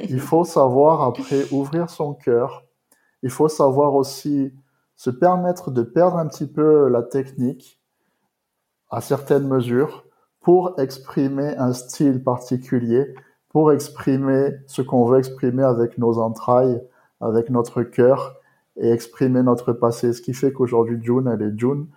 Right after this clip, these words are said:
eh ben, c'est toutes ces joies, tous ces désastres qu'elle a passés, ces joies, ces peines, et tout ça combiné dans les entrailles, dans le ventre,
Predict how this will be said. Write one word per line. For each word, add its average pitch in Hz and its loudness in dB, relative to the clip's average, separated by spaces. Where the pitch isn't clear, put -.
eh 104 -2
ben, 110 -2
c'est 120 -6
toutes 165 -6
ces 147 -2
joies, 131 4
tous - -20
ces - -6
désastres 120 -2
qu'elle 113 -2
a 110 0
passés, 135 -2
ces - -8
joies, 123 4
ces 123 -2
peines, 147 2
et 127 0
tout 151 -8
ça 165 0
combiné 139 0
dans 127 2
les 120 0
entrailles, 139 0
dans 127 0
le 113 0
ventre, 131 0